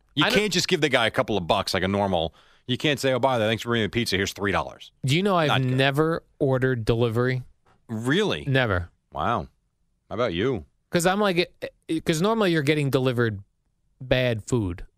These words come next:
Speaker 2: for the most part.
Speaker 1: Oh, of course. Right. It's crap.
Speaker 2: So if I'm gonna be lazy enough to get bad food, the very least I could do is go get it myself.
Speaker 1: Look at you showing initiative.
Speaker 2: You know what I mean?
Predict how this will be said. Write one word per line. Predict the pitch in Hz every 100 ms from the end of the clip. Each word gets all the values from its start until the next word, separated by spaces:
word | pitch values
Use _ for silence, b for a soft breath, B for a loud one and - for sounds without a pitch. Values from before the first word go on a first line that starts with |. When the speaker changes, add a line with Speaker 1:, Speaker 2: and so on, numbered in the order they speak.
| _ -
Speaker 2:
for | 135
the | 123
most | 101 92 -
part. | 92 -
Speaker 1:
Oh, | 180 147
of | 151 -
course. | 156 80 - -
Right. | 123 80
It's | 78
crap. | - 101 - -
Speaker 2:
So | - 190
if | 185
I'm | 220
gonna | 262 233
be | 190
lazy | 160 160 160 151
enough | 156 139 117
to | 120
get | 107 131 147 131
bad | 131 123
food, | - 135 135 143 143 - _
the | 151 143 160
very | 147 185 208 165
least | 156 147 -
I | 120
could | 113 107
do | 113
is | 101
go | 113 104
get | 95 110
it | 101 -
myself. | 107 - - -
Speaker 1:
Look | 113 117
at |
you | 117 110
showing | - 92
initiative. | 87 87 - 85 78 - _ _ _ _ _ _ _ _
Speaker 2:
You | 147
know | 180
what | 202
I | 190
mean? | 175 175 160